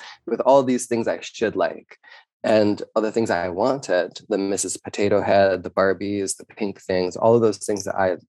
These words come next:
that I liked in my heart, I was taught were, were bad and not, not for me. And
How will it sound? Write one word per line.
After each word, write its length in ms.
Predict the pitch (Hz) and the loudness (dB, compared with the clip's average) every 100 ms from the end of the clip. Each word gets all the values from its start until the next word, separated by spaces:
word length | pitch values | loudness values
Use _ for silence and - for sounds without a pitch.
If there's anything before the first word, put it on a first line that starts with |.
| - | -6
that 100 | 90 | -6
I 140 | 90 82 | -6 -6
liked 540 | 92 120 - - - _ | 0 0 -2 -8 -16 _
in 100 | 110 | -4
my 200 | 92 87 90 | -2 -4 -6
heart, 400 | - 135 101 - - - - 117 - | 2 2 2 -4 -14 -20 -12 -8 -2
I 80 | 113 | -2
was 200 | 101 - | -2 -8
taught 220 | - 90 | -4 -4
were, 120 | 85 - - | -4 -12 -4
were 100 | 95 | -4
bad 480 | - 87 85 - - | 2 2 2 -2 -10
and 160 | - | -6
not, 240 | 90 85 - - | -4 -4 -6 -4
not 260 | 101 - | -2 -2
for 200 | - 98 | -2 0
me. 180 | 92 - - - - _ | 0 -6 -14 -20 -20 _
And 380 | 113 110 110 101 | 0 2 2 0